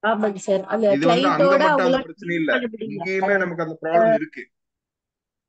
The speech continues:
Speaker 1: சரிங்க சார், சரிங்க சார்.
Speaker 2: அதாவது இங்க subject படிக்கிறதுல எல்லாருமே ready,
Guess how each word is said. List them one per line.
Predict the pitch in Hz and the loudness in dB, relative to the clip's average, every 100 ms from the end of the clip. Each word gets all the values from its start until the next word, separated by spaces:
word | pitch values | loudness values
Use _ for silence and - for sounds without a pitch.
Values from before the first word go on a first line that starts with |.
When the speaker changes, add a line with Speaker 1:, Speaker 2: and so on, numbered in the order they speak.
| _ _ - | _ _ -2
Speaker 1:
சரிங்க | 214 196 | 0 -2
சார், | 175 185 180 | -4 -4 -2
சரிங்க | 185 175 | -6 -6
சார். | 160 170 | -6 -4
Speaker 2:
அதாவது | 165 160 190 | -2 -2 -2
இங்க | 190 175 | -2 -4
subject | 160 160 143 196 180 | -4 -8 -8 -6 -6
படிக்கிறதுல | 175 175 170 185 180 185 | -6 -8 -6 -6 -4 -4
எல்லாருமே | 175 165 175 175 175 | -2 -2 -4 -6 -10
ready, | 160 165 | -8 -8